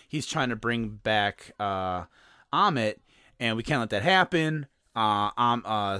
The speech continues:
Harrow says, "I'm not gonna do that. What are you talking about?" And so the other avatars are like, "No, okay, yeah, that, that's, you know, Khonshu's just being a dick." And so, um, one night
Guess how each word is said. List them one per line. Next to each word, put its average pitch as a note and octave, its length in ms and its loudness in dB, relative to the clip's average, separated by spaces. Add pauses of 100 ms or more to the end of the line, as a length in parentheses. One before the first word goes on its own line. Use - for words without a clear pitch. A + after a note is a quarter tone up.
(140)
Harrow C3+ 720 0
says, A2 340 0
"I'm A#3+ 220 -2
not F4+ 240 0
gonna A#2+ 180 -2
do A#2+ 300 -2
that. E3 260 0
What G#3 100 -2
are D#4 40 -2
you D#4+ 60 -2
talking D4+ 380 -2
about?" G#2+ 420 -2 (320)
And B2+ 120 -2
so C#3+ 200 2
the B2 460 -4
other C#3+ 240 2
avatars A#2+ 580 0
are G#2+ 120 0
like, G2 280 -4
"No, A#2 480 0
okay, G2 320 -6
yeah, F#2 180 -2
that, F#2+ 260 -8
that's, - 460 -10
you F2+ 100 -10
know, D#2+ 260 -12 (360)
Khonshu's G2 540 -8
just F2+ 180 -14 (260)
being G2+ 180 -6
a E2 40 -10
dick." F2 440 -6 (380)
And A2 140 -8
so, A2+ 460 0 (480)
um, F#2 680 -2
one D3 300 2
night E3 520 0